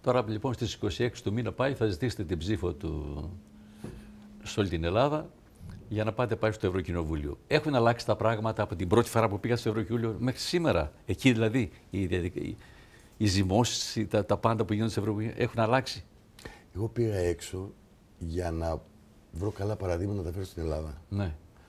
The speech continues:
Speaker 2: Και διαπιστώνω ότι και εκεί υπάρχει γραφειοκρατία,
Speaker 1: Και εκεί;
Speaker 2: και εκεί υπάρχουν λάθη και έχω μια ριζοσπαστική προσέγγιση για την Ευρώπη.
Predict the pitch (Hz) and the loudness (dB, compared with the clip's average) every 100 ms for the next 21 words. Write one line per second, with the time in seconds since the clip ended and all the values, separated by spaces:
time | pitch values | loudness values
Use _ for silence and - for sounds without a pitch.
0 | - - - - - - - - 82 80 | -20 -20 -20 -20 -20 -20 -20 -6 -4 0
1 | 87 80 80 - 107 107 98 80 78 - | -2 -2 -8 -6 -6 -4 -6 -6 -6 -6
2 | 107 85 78 80 80 73 73 71 69 82 | -4 -4 -4 -4 -4 -4 -8 -8 -6 -2
3 | 92 104 113 113 143 98 87 87 80 80 | -2 0 -2 0 0 -2 -2 -2 -2 -6
4 | 76 78 80 98 104 - 101 98 104 104 | -4 -4 -4 -6 -8 -8 -8 -4 -2 -2
5 | 87 82 78 113 87 76 78 73 76 73 | -4 -6 -4 -6 -6 -6 -6 -6 -8 -8
6 | 80 73 71 71 | -8 -8 -8 -12